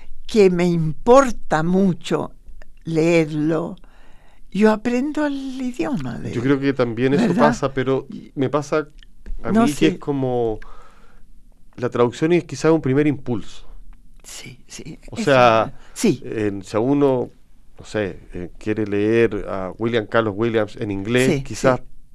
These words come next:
Speaker 2: el primer impulso fue acercarse a él en castellano y ahí aprender el inglés, no
Speaker 1: Yo
Speaker 2: sé.
Speaker 1: me he ensayado con sus libros de poesía tra-, eh, eh, del inglés al castellano y no, no he,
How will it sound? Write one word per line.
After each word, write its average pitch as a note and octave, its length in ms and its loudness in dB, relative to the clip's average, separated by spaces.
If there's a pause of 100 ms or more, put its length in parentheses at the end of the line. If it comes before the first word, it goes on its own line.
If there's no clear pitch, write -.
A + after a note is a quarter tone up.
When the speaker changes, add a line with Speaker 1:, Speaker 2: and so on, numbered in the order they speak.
(140)
Speaker 2:
el - 40 -8
primer A#2+ 260 0
impulso A#2+ 380 -4
fue A#2+ 240 2
acercarse A2+ 480 -2
a A#2 40 2
él A2+ 60 -2
en G#2+ 60 -6
castellano A#2 640 0
y A2 100 -4
ahí A2+ 160 0
aprender G#2+ 380 0
el G2+ 80 -6
inglés, G2 500 -2
no G#3+ 60 -2
Speaker 1:
Yo C4+ 100 6
Speaker 2:
sé. C4 60 6
Speaker 1:
me C4 120 8
he B3+ 40 6
ensayado B3 840 2
con G#3 580 -2
sus F3+ 360 -10
libros G3 680 -2 (540)
de F3+ 400 0
poesía F#3 760 0 (100)
tra-, F3 240 0
eh, - 200 -2
eh, E3+ 540 0
del E3 200 4
inglés E3+ 360 2
al E3 120 -2
castellano E3 800 -2 (640)
y F3+ 460 2
no, G#3 720 4
no G#3+ 360 4
he, A#3 500 4